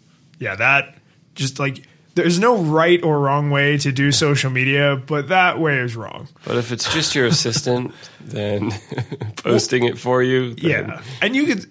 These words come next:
Speaker 1: like, there's a, the, the internet exploded in rage, uh, I don't know, a few months ago when they found out George Takei didn't do his own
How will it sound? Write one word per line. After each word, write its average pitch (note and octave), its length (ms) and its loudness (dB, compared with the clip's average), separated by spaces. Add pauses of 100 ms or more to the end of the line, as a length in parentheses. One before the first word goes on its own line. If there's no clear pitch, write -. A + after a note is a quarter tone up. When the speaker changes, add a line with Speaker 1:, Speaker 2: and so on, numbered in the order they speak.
Speaker 1:
like, F3+ 240 0
there's F#3+ 260 0
a, D#3 520 -2 (420)
the, C#3+ 320 -4
the C#3 160 -4
internet D3+ 300 0
exploded C3+ 680 -2
in A#2 160 -2
rage, A2+ 800 0
uh, C3 40 -10 (340)
I A2 80 -12
don't G#2+ 100 -8
know, G#2+ 120 -4
a A#2 40 -4
few C3+ 200 -4
months B2 280 -4
ago B2 260 0
when B2 100 -2
they A2+ 100 -2
found A#2+ 220 -2
out A#2 140 0
George A#2 340 -4
Takei A2+ 440 -2
didn't A2+ 280 -4
do A#2 200 -2
his A2+ 220 -4
own A2 580 -6